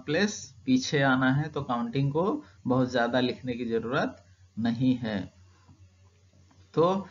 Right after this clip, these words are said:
successor of नाइन हंड्रेड नाइंटी नाइन का क्या होगा, just नेक्स्ट प्लेस का नंबर,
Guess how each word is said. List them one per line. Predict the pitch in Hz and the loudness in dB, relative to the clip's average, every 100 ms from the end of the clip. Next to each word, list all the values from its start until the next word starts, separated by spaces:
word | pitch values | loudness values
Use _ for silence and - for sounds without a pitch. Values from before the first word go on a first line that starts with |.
| - - | -16 -6
successor | 135 127 - 123 156 151 | -4 -4 -2 -2 4 4
of | 147 160 196 - - _ _ _ - _ 107 | 6 4 2 -4 -20 _ _ _ -20 _ -4
नाइन | 113 117 123 139 139 - - _ _ _ _ - | 2 2 2 0 -2 -6 -20 _ _ _ _ -6
हंड्रेड | 123 117 135 151 143 | -2 2 4 4 4
नाइंटी | 117 117 - 147 | 2 2 0 0
नाइन | 139 127 151 175 190 - - - | 4 4 2 0 -2 -6 -12 -8
का | 127 | -6
क्या | 127 131 | 0 2
होगा, | 135 143 156 156 127 | 4 4 4 2 2
just | 120 131 151 151 - 165 - _ _ - | 2 2 2 -2 -10 -12 -12 _ _ -8
नेक्स्ट | 113 113 117 - - | -4 -2 -4 -10 -8
प्लेस | 127 120 135 160 - - - _ _ _ _ - _ _ _ _ - | -2 2 2 0 -6 -14 -18 _ _ _ _ -20 _ _ _ _ -4
का | 139 | -2
नंबर, | 139 135 127 113 98 80 | 2 0 0 0 0 -2